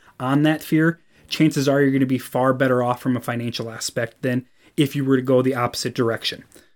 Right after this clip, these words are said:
So there you have it. Markets are going down. What are things you can do? Those are the four things that I recommend everybody do. Um, again, you can dig a lot deeper into those specific four areas,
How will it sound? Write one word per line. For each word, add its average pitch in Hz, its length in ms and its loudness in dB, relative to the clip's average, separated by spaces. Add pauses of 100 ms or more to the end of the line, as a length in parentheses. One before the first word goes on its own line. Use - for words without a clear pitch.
(260)
So - 140 0
there 170 160 6
you 190 100 8
have 175 200 2
it. 170 140 2
Markets 156 380 2
are 151 40 -2
going 147 260 4
down. 151 380 4
What 151 120 4
are 147 60 4
things 151 280 2
you 139 60 0
can 135 180 2
do? 156 300 6 (260)
Those 143 240 4
are 156 40 -2
the 135 80 2
four 151 320 4
things 147 300 2
that 131 100 2
I 123 160 -2
recommend 147 440 2
everybody 151 460 0
do. 160 380 4 (440)
Um, 127 380 0 (220)
again, 143 280 4
you 143 100 0
can 135 180 0
dig 135 220 2
a 139 40 4
lot 135 300 2
deeper 143 340 0
into 135 160 4
those 127 280 0
specific 139 520 -8
four 139 200 2
areas, 151 500 0